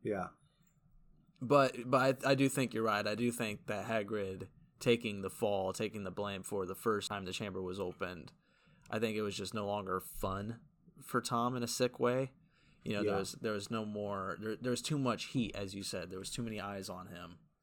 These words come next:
Speaker 1: Yeah.
Speaker 2: That it just, he would have been caught. So I think you're right that that's why it, why it stopped the first time around.
Speaker 1: What house was Hagrid in?
Speaker 2: You know, I wanna, I wanna say he would either have been Gryffindor or Hufflepuff.
Speaker 1: Yeah, he feels like a Hufflepuff,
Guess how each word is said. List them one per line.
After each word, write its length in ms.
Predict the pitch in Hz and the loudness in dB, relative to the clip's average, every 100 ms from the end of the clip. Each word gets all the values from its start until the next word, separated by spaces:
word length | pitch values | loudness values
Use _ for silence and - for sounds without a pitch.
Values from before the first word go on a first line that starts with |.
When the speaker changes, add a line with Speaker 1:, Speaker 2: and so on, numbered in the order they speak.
| _ _ - | _ _ -2
Speaker 1:
Yeah. 240 | 117 98 - | 0 0 -2
Speaker 2:
That 220 | 98 85 | -2 0
it 240 | 82 92 - | -2 -6 -6
just, 280 | 90 - - _ - - | -6 -6 -10 _ -20 -18
he 240 | 87 101 | -12 -6
would 120 | 98 92 | -2 -2
have 60 | |
been 100 | 85 | -4
caught. 360 | 87 - 87 76 | -4 0 0 0
So 100 | 98 | -2
I 60 | 92 | -2
think 240 | 101 90 | -4 -6
you're 100 | 87 | -4
right 320 | 92 90 90 - | -4 -4 -4 -6
that 200 | 90 - | -8 -4
that's 220 | 87 - | -4 -4
why 160 | - 85 | -4 -4
it, 140 | 62 - - - | -4 -10 -18 -10
why 160 | 107 90 | -4 -4
it 120 | - | -2
stopped 540 | - - 98 76 - | -2 2 2 0 -6
the 80 | - | -12
first 320 | - 95 92 | -4 -4 -4
time 200 | - 90 | -6 -6
around. 420 | 85 85 87 87 - _ - 139 | -6 -6 -6 -8 -12 _ 4 12
Speaker 1:
What 220 | 220 302 | 12 12
house 640 | - - 147 170 156 - | 4 8 12 12 10 6
was 180 | 131 113 | 4 4
Hagrid 440 | - 110 107 101 95 | 2 0 2 0 -2
in? 180 | 92 - - | -6 -10 -2
Speaker 2:
You 100 | 151 | 2
know, 80 | 156 | 4
I 40 | |
wanna, 300 | 175 214 233 233 | 4 4 2 2
I 80 | - | 2
wanna 220 | 175 214 | 4 2
say 200 | 160 147 | 2 4
he 100 | 131 | 6
would 120 | 113 101 | 6 6
either 260 | 104 104 | 4 2
have 140 | 98 95 | 0 0
been 400 | 104 95 92 - - | -2 -2 -6 -12 -6
Gryffindor 400 | 117 107 104 92 | -4 -2 -4 -2
or 260 | 92 90 - | -2 -2 -2
Hufflepuff. 600 | 85 - - - 90 - - - - | -4 -4 -8 -4 -4 -6 -12 -20 8
Speaker 1:
Yeah, 280 | 185 190 147 | 12 12 10
he 180 | 131 190 | 8 6
feels 500 | - 220 262 277 240 | 6 8 10 10 12
like 220 | 202 170 | 10 12
a 100 | 139 | 8
Hufflepuff, 760 | - 135 - 110 - 110 95 | 8 6 6 2 2 0 0